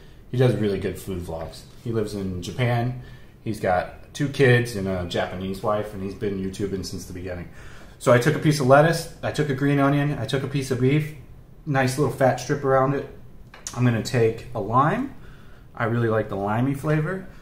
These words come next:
This is a fish sauce with pineapple and garlic in it. It's very delicious. It's my favorite fish sauce besides the, the Dalat fish sauce. What's in that Dalat fish sauce with the little meatballs in it?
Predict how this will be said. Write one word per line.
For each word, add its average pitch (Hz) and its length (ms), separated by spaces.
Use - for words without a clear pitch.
This 151 200
is 131 120
a 117 40
fish 151 420
sauce 202 480
with 120 160
pineapple 135 680
and 104 160
garlic 143 360
in 180 80
it. 202 140
It's - 120
very 120 260
delicious. 120 500
It's 98 160
my 92 120
favorite 113 340
fish 110 220
sauce 127 260
besides 101 500
the, 95 300
the 117 80
Dalat 120 460
fish 104 180
sauce. 85 240
What's - 180
in 208 100
that 160 200
Dalat 120 300
fish - 260
sauce 90 240
with - 120
the 101 60
little 107 140
meatballs 92 500
in 87 100
it? 85 60